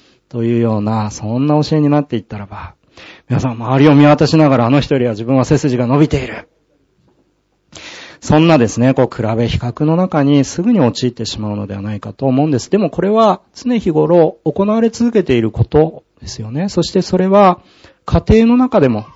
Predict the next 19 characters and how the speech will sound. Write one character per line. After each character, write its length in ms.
と 80
も 100
す 120
れ 100
ば、 240
兄 180
弟 220
間、 360
姉 60
妹 240
間 260
で、 300
親 240
は 180
ど 320
う 60
し 100
て 120
も、 460